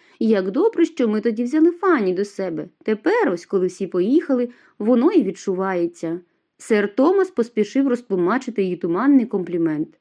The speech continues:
"Так, це вірно, ми відверто показуємо Фанні, якою доброю дівчинкою її вважаємо.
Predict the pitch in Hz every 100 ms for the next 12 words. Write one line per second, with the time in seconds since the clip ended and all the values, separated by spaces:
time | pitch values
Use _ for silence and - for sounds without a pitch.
0 | _ _ _ _ _ 240 185 156 - 381
1 | 320 202 170 170 196 220 190 175 269 359
2 | 311 233 - 214 254 233 185 170 180 233
3 | 285 269 233 - _ - 330 370 240 214
4 | 214 214 175 180 160 208 285 277 247 220
5 | 196 175 180 160 196 233 302 240 165 147